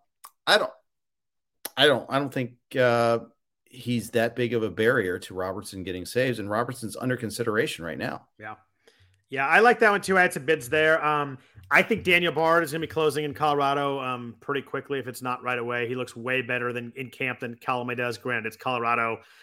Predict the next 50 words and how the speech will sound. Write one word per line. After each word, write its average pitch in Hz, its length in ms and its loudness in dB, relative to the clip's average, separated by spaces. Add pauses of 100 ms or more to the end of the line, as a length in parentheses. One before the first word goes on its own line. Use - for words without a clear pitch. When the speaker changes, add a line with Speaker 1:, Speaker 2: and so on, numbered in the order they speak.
(240)
Speaker 2:
We 131 80 -12
can't 160 120 2
get 143 80 4
excited 135 300 0
there, 139 200 2
but 135 160 -4
I, - 200 4
I 208 60 4
think 330 140 0
the 311 80 -8
interesting 302 300 -4
one 233 180 4
is, 147 240 4
is 143 180 -8
actually 226 360 2
Jordan 151 340 -4
Hicks 139 340 -2
in 110 80 -16
Saint 107 300 -12
Louis. 107 320 -14
Uh, 107 140 -14 (420)
it 185 140 2
seems 262 560 0
like 165 160 4
everything 208 260 6
you 185 80 2
read 180 160 4
that 143 60 0
they 151 160 4
want 151 320 0
Gallegos 143 420 0
to 135 100 -10
be 135 80 -4
the 127 120 -4
high 131 240 0
leverage 123 420 -4
seventh 127 380 -8
and 127 80 -12
eighth, 123 180 -8
ninth 127 220 -6
inning 120 160 -10
guy. 120 100 -2
They, 135 140 2
they, 147 240 6
seventh 151 260 0
and 139 80 2
eighth 139 160 2
guy. 135 140 2
They 139 100 0
just, 202 220 -2